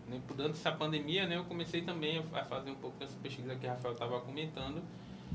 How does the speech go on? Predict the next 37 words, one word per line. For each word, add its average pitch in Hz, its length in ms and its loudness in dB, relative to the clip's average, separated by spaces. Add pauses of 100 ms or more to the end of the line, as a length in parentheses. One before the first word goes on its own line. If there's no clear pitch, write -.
(240)
mas 131 340 4
me 180 80 4
lembro 175 280 4
muito 170 380 2
do 190 160 0
Djavan, 180 680 4
o, 185 160 4 (840)
o 117 40 -2 (180)
primeiro 226 280 8
disco, 170 280 6
eu 175 40 8
acho 170 160 2
que - 80 2
é 170 40 10
o 170 360 6 (560)
Voz 143 200 6
e 151 40 -4
Violão, 147 400 8
alguma 143 280 4
coisa 156 180 2
assim. 131 280 -2 (1080)
E 127 140 0
aí 131 80 6
eu 139 60 4
me 156 60 4
lembro 160 200 6
de 170 80 -4
ter 180 160 6
tirado, 151 400 12
assim, 123 240 0
né? 139 160 0 (280)
Venho 139 160 -2
ouvindo 156 480 0
e - 20 0
tirando 143 280 0
algumas 143 280 -2
coisas. 165 400 2